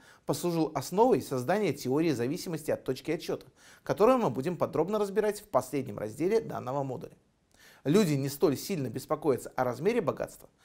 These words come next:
как о его изменениях. Приведем результаты еще нескольких экспериментов Канемана и Тверски, в которых сопоставлялся выбор людей в ситуации, когда они получают прибыли и когда несут убытки. Все эксперименты заключались в том,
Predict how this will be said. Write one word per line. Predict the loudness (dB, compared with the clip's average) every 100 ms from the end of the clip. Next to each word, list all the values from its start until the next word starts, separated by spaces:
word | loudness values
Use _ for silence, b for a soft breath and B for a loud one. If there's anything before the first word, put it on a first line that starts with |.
| b b
как | 4 4 4 -4
о | -4
его | -2 -6 -8
изменениях. | -10 -10 -10 -14 -18 _ _ _ _ _ _ b b b
Приведем | 4 4 6 4
результаты | 2 4 2 2 -4
еще | -6 0 0
нескольких | 2 -2 -4 -8
экспериментов | -10 -10 -4 -4 -4 -4
Канемана | -2 -2 0 -2
и | -4
Тверски, | -4 -8 -8 -20 b b b b
в |
которых | 0 4 4 2
сопоставлялся | -6 -8 -6 -2 4 6 6 2
выбор | 0 0 0
людей | -2 -2 -2 -4
в |
ситуации, | -6 -4 0 0 0 -4 -6 B B
когда | 2 4
они | 4 0 -8
получают | -8 -8 2 2 2 0
прибыли | -2 0 -6
и | -8
когда | -8 2 2
несут | 2 -2 -8 -8
убытки. | -10 -10 -16 -20 _ _ _ b b b
Все | -2 0
эксперименты | 0 -2 -2 -2 -2
заключались | -4 -4 0 0 0
в | -4
том, | 0 0 -2